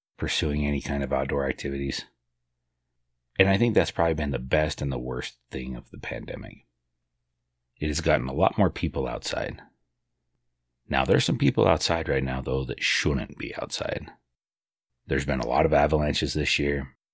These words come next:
There's been a lot of triggered avalanches this year. There's been a lot of people who have died. And I think it's important for people to remember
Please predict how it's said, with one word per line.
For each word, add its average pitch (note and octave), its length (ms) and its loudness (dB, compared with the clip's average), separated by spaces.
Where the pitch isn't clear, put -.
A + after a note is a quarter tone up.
There's - 180 -8
been A#1+ 180 -4
a A1 40 -8
lot C2 200 -4
of - 100 -8
triggered F2 440 4
avalanches A1+ 600 -6
this A#1 260 -4
year. A#1 300 -8
There's C#2 160 -2
been C2+ 160 -4
a B1+ 80 -6
lot C#2 180 -2
of C#2 80 -2
people C#2 360 0
who C#2 80 -2
have B1 120 -4
died. B1 400 -4
And E2 120 0
I E2 40 2
think G2 200 2
it's F2+ 120 -2
important D#2 440 0
for C#2+ 100 -6
people D2 320 -2
to C2+ 60 -6
remember C2 640 -4